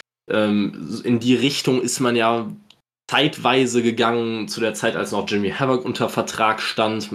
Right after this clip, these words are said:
Der durfte aber dann letztendlich diese kompletten, durfte jetzt nicht komplett all in gehen, was Deathmatches angeht.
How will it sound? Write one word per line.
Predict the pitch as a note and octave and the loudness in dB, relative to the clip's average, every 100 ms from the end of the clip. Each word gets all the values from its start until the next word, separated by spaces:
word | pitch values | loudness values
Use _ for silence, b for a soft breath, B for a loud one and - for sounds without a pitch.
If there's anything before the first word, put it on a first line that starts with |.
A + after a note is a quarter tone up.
| - - | -10 -6
Der | G#2+ A2 | 0 2
durfte | A#2+ A#2+ - A#2 | 2 0 -2 -2
aber | G2+ G#2+ G#2 G2+ G2 | 2 2 2 2 0
dann | G#2 G#2 G#2 G2+ | 0 0 0 0
letztendlich | G2+ - G#2+ G2+ G#2 G2+ - B B _ | -2 -4 -4 -4 -4 -6 -8 B B _
diese | G#2+ G2 G2+ G2 F#2 - - | -2 2 4 4 4 -2 -6
kompletten, | A2+ G#2 - A#2 B2 A2+ G#2 G2+ F#2 b b _ _ | -2 -2 2 2 2 0 -2 -2 -6 b b _ _
durfte | A#2 A#2 G#2+ A#2+ - | -6 -6 -2 -2 2
jetzt | B2 - | 2 2
nicht | A#2+ | -2
komplett | A2+ G#2+ - B2 B2 - | 0 -2 2 0 0 0
all | G2+ F#2+ | 0 2
in | G2+ G2+ | -2 -2
gehen, | G2+ G2 | -2 0
was | F#2+ F#2 | -2 0
Deathmatches | F#2 F#2 F#2 F2+ - - | -4 -2 -4 -2 -4 -2
angeht. | F2+ F#2 F#2 G#2+ | -2 2 2 0